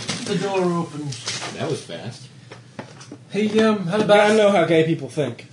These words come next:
Speaker 3: I studied it in college.
Speaker 1: He had a bath and retired, um, early.
Speaker 2: I'm not even gonna ask.
Speaker 3: You know where he went?
Speaker 1: Ah, yes, he's up in his room.
Speaker 3: Oh,
Speaker 2: Was that
Speaker 3: what room is that?
Speaker 2: I didn't, I didn't
Speaker 1: The best one on the end.
Speaker 3: All right.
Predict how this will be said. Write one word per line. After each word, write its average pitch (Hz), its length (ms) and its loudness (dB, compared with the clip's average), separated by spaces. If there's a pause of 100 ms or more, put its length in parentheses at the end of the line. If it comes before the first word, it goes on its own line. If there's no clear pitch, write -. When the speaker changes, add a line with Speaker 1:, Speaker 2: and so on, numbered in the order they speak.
Speaker 3:
I 143 40 -2
studied 151 380 2
it 139 100 -4
in 131 60 -14
college. 127 400 -4 (200)
Speaker 1:
He 185 60 -14
had 202 200 4
a 180 60 -2
bath 190 320 4
and 170 140 -4
retired, 156 560 -2 (440)
um, 143 280 -6
early. 165 260 -4
Speaker 2:
I'm 196 100 -6
not 165 120 -6
even 120 200 -8
gonna 104 140 -8 (220)
ask. - 200 -16 (120)
Speaker 3:
You 143 80 0
know 151 140 6
where 180 100 6
he 165 60 6
went? 202 160 6
Speaker 1:
Ah, 202 360 6 (380)
yes, - 320 -10
he's 165 220 -10
up 170 120 -14
in 202 60 -10
his 170 140 -12
room. 262 320 -8 (520)
Speaker 3:
Oh, 226 200 2
Speaker 2:
Was 104 220 -10
that 151 180 -14
Speaker 3:
what 160 120 2
room 165 220 0
is 120 140 -6
that? 120 140 -12 (120)
Speaker 2:
I - 40 -16
didn't, 131 180 -14
I - 480 -20
didn't - 100 -20
Speaker 1:
The 151 60 -14
best 202 340 -4
one 135 160 -6
on 156 100 -6
the 165 140 -4
end. 156 220 -6 (320)
Speaker 3:
All 110 180 -4
right. 95 300 -16